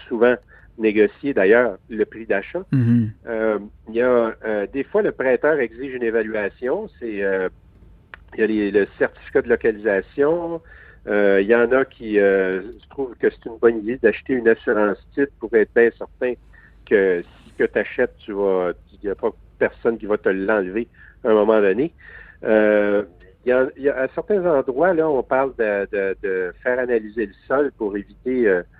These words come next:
Speaker 1: d'avoir des problèmes, euh, par exemple avec la pyrotite ou des choses comme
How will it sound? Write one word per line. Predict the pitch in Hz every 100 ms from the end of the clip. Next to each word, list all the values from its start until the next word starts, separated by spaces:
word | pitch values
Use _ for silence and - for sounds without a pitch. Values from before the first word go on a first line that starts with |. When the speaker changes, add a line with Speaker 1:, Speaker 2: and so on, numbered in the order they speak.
| - _ -
Speaker 1:
d'avoir | 95 110 110
des | 104
problèmes, | 110 101 101 113 110 98 90 85 - - - _ -
euh, | 98 90 85 82 82 82 85 98 87 82
par | 110
exemple | 92 101 107
avec | 101 -
la | 98
pyrotite | 117 98 90 - 127 127 -
ou | 98
des | 95 95
choses | 113 104
comme | -